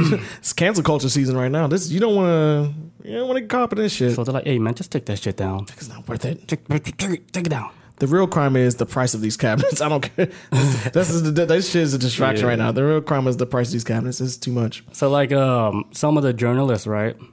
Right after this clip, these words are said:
Speaker 2: they're trying to debunk it. They've been trying to debunk it. They're
Speaker 1: Mm-hmm.
Speaker 2: saying, like, "Okay, it could be a glitch in the system,
Speaker 1: Mm-hmm.
Speaker 2: and then these people, they were pricing the items high, right?
Speaker 1: Okay.
Speaker 2: So they can, uh, so they don't have to re-enter, like, their listing back on.
Speaker 1: Okay.
Speaker 2: So they'll keep, like, their listing spot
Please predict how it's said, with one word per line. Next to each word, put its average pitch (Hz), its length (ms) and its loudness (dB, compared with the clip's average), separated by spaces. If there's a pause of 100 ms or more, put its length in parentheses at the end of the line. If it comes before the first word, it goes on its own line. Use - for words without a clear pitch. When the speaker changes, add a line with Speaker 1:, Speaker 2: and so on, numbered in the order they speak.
(460)
Speaker 2:
they're 120 180 2
trying 117 300 0
to 113 100 0
debunk 107 320 -2
it. 117 80 0
They've 107 160 -2
been 110 200 0
trying 110 240 -2
to 113 140 -4
debunk 104 460 -4
it. 120 180 -8
They're 113 100 0
Speaker 1:
Mm-hmm. 120 60 2
Speaker 2:
saying, 127 180 2
like, 110 260 -2
"Okay, 117 400 -2 (600)
it 120 100 -6
could 135 200 0
be 135 100 2
a 113 80 2
glitch 120 320 0
in 131 80 0
the 131 60 2
system, 147 560 0
Speaker 1:
Mm-hmm. 135 220 2 (120)
Speaker 2:
and 113 120 -2
then 120 140 2
these 117 200 0
people, 135 380 0
they 113 140 0
were 104 200 0
pricing 120 840 -2
the - 120 -6
items 113 300 -2
high, 110 340 -2
right? 92 280 -2 (260)
Speaker 1:
Okay. 123 240 0
Speaker 2:
So 123 180 0
they 113 160 2
can, 117 300 0
uh, 95 140 0
so 110 140 -2
they 120 100 2
don't 143 100 4
have 131 120 2
to 113 80 0
re-enter, 117 540 0
like, 98 220 -2
their 101 120 -2
listing 113 380 0
back 101 260 -2
on. 120 260 -2 (200)
Speaker 1:
Okay. 127 260 -2 (240)
Speaker 2:
So 135 160 2
they'll 135 160 2
keep, 151 220 -2
like, 127 160 -2
their 110 140 0
listing 110 360 0
spot 90 380 -6